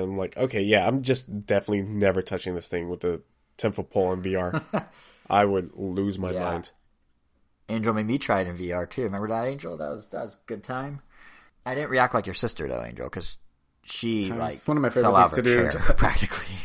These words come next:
Speaker 2: But,
Speaker 3: No, yeah.
Speaker 2: but I
Speaker 1: Just
Speaker 2: definitely
Speaker 1: scare your
Speaker 2: clenched my
Speaker 1: sister.
Speaker 2: teeth when they went in to attack your teeth, like when they try and pry your teeth in Resident Evil seven.
Speaker 1: Um,
Speaker 2: Yeah.
Speaker 1: I don't think they've announced V R for
Speaker 3: Mm.
Speaker 1: Resident Evil eight,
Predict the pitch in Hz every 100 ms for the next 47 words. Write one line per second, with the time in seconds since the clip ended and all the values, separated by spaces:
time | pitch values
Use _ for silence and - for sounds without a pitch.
0 | - - - - 117 - 117 113 - 110
1 | 120 131 147 175 180 - - - 110 98
2 | 120 104 92 90 98 98 101 101 95 107
3 | 92 90 - 95 98 - 85 101 85 -
4 | _ - 101 98 92 87 98 87 - 90
5 | 87 - 95 104 101 98 101 101 107 110
6 | - - _ _ _ _ _ _ _ _
7 | _ _ _ - _ - 117 120 123 113
8 | 95 160 254 - 208 208 170 147 - 127
9 | 117 110 131 123 98 113 - 110 110 113
10 | 110 101 104 107 110 110 95 - - 95
11 | 98 82 - - -